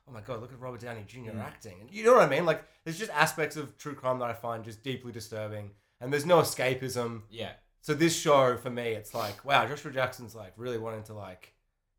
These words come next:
Speaker 1: you know, get into something dark and gritty. It's as if he was offered
Speaker 2: Yeah,
Speaker 1: some
Speaker 2: well
Speaker 1: kind of lighthearted, fun romp,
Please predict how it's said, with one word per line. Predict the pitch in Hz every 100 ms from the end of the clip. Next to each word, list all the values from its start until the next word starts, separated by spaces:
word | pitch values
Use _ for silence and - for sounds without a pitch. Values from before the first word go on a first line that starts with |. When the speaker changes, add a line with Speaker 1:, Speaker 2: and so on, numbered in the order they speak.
| -
Speaker 1:
you |
know, | 107 95 92 -
get | 113
into | 104
something | 113 113 98 87 _ _ -
dark | 139 117 117
and | 110
gritty. | 113 120 98 95 _ _
It's | 180
as | 190
if | 262
he | 254
was | 185
offered | 165 180 147
Speaker 2:
Yeah, | 135
Speaker 1:
some | 156
Speaker 2:
well | -
Speaker 1:
kind | 147
of | 139 - -
lighthearted, | 135 160 170 160 160 143 131
fun | 113 - 165 160 139
romp, | 160 165 120